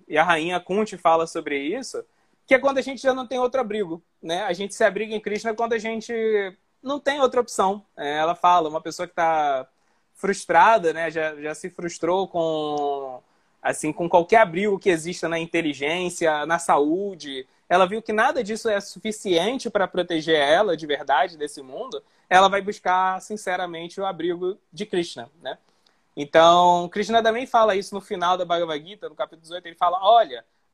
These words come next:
<clears throat> né, abandona o abrigo dos outros dharmas e se abriga em mim." Quando ele fala pra ab-,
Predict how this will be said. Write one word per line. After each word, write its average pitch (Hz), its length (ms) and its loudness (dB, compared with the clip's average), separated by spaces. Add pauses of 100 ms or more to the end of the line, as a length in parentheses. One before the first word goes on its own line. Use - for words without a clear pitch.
(280)
<clears throat> 208 240 -8
né, 180 160 -6
abandona 226 640 2
o 262 40 -2
abrigo 214 360 -2
dos 190 160 -8
outros 175 320 -10
dharmas 175 600 -2
e 196 80 -10
se - 360 -8
abriga 214 360 0
em 240 60 -8
mim." 165 220 -10 (440)
Quando 311 220 0
ele 285 100 -6
fala 233 220 4
pra 220 280 -2
ab-, 180 220 -12